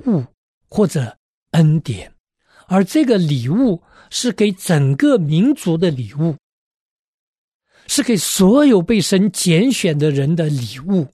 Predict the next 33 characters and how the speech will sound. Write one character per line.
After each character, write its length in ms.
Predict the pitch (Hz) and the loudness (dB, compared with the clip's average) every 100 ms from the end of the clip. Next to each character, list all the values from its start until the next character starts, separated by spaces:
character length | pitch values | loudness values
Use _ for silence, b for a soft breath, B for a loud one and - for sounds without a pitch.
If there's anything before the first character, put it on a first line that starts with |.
| _ _ _ _ _ _ _ _ _ _ _ _ _ _ | _ _ _ _ _ _ _ _ _ _ _ _ _ _
因 240 | 202 226 | 0 4
为 360 | 202 160 160 - _ _ _ _ _ _ _ _ _ _ _ _ _ _ _ _ _ _ | 4 2 0 -6 _ _ _ _ _ _ _ _ _ _ _ _ _ _ _ _ _ _
撒 220 | - 190 | -6 -2
迦 160 | 196 190 | 0 2
利 60 | 185 | 2
亚 120 | 165 | 2
被 160 | 170 | 0
圣 220 | 151 185 156 | 0 2 2
灵 140 | 151 | 2
充 200 | - 165 | 0 0
满 160 | 143 120 | 0 -2
的 80 | |
时 120 | 131 127 | -4 -2
候 100 | 131 | -4
就 200 | 143 123 | -4 -6
说， 520 | - 131 123 120 - _ _ _ _ _ _ _ _ _ _ | -4 -4 -4 -8 -12 _ _ _ _ _ _ _ _ _ _
神 300 | - 165 180 | -2 0 0
是 180 | - 175 | 0 0
应 160 | 175 | 0
当 180 | 165 156 | 0 -4
称 240 | - 143 | -4 -4
颂 240 | 135 156 135 | -4 -6 -6
的， 220 | 117 110 | -8 -8
因 140 | 190 180 | -2 0
为 120 | 165 | 0
他 240 | - 147 b b | -4 -10 b b
眷 500 | - - 240 226 160 139 | -16 -2 0 2 0 0
顾 240 | 175 156 | -2 -4
自 420 | - - 285 240 165 | -6 -6 -4 -2 -4
己 220 | - 135 | -4 -6
的 260 | 156 147 151 | -4 -6 -8
子 380 | - 160 131 131 | -12 -10 -6 -2
民， 460 | 127 127 139 196 | -2 0 0 -2